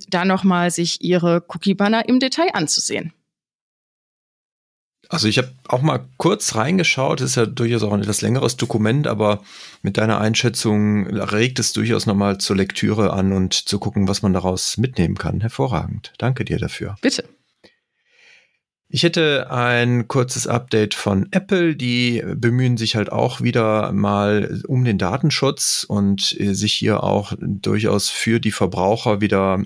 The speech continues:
Speaker 2: äh, ja, ich sag mal, ein bisschen attraktiver zu machen, weil sie halt jetzt von App-Anbietern einfordern, ihre Angaben zum Datenschutz halt übersichtlich darzustellen.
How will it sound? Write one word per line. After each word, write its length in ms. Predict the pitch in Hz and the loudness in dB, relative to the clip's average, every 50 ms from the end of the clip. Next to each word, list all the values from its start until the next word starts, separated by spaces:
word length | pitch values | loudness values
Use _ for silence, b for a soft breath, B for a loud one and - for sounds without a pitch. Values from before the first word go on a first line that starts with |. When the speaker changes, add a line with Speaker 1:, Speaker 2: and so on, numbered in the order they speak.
| - - | -4 -6
Speaker 2:
äh, 380 | - - 95 92 92 92 87 87 90 98 | -2 0 0 2 2 2 0 0 0 0
ja, 140 | 98 87 | 0 0
ich 80 | 98 - | 0 0
sag 80 | - 104 | 0 0
mal, 60 | 95 | 0
ein 60 | 98 | 0
bisschen 200 | - - - 90 | 0 -2 -2 -2
attraktiver 440 | 98 - 98 98 - 170 180 160 127 | -2 0 -2 0 0 0 0 0 0
zu 140 | - - 120 | 0 0 0
machen, 380 | 113 110 110 - 117 107 B B B B B B B B B B | 0 0 2 2 0 0 B B B B B B B B B B
weil 240 | - 101 104 110 101 | 0 2 2 2 2
sie 220 | 101 107 104 98 | 2 0 0 2
halt 320 | 104 101 98 98 95 - - | 2 2 2 2 0 0 0
jetzt 300 | 104 98 - - - - | 0 0 0 -2 -4 0
von 180 | 104 92 95 - | 0 0 0 0
App-Anbietern 1200 | - 131 131 - - 131 120 113 110 104 104 104 107 101 - 117 104 101 101 101 101 101 95 104 | -2 -4 -4 -4 -2 -2 0 0 0 0 0 -2 -2 0 0 0 2 2 2 2 2 2 0 -2
einfordern, 1080 | - 101 101 95 101 101 - - - 101 92 98 101 92 101 98 95 98 98 98 98 - _ _ _ _ _ _ _ _ _ _ _ _ - - | -2 -2 0 2 2 0 -2 -2 -2 0 2 2 2 2 2 2 4 4 2 2 -2 -6 _ _ _ _ _ _ _ _ _ _ _ _ -16 -6
ihre 400 | - 123 101 95 90 98 90 78 | -2 0 2 2 2 2 0 0
Angaben 420 | - 104 104 104 104 98 92 95 90 | 2 2 2 2 2 2 2 0 0
zum 180 | - - 92 | 0 -2 0
Datenschutz 640 | 85 90 85 92 - 110 - - 98 90 - - - | 0 2 0 2 2 0 2 2 0 0 0 -2 0
halt 260 | 90 87 87 - - | 2 2 2 0 -2
übersichtlich 720 | - 110 98 101 95 90 95 95 - - 92 85 - - | -4 0 0 0 2 2 0 -2 -2 -2 -2 -2 -2 -2
darzustellen. 880 | - 85 85 85 - - - - - - 82 80 78 80 78 80 78 76 | 0 0 0 0 -2 -2 -2 -2 0 0 0 0 2 2 2 0 0 -2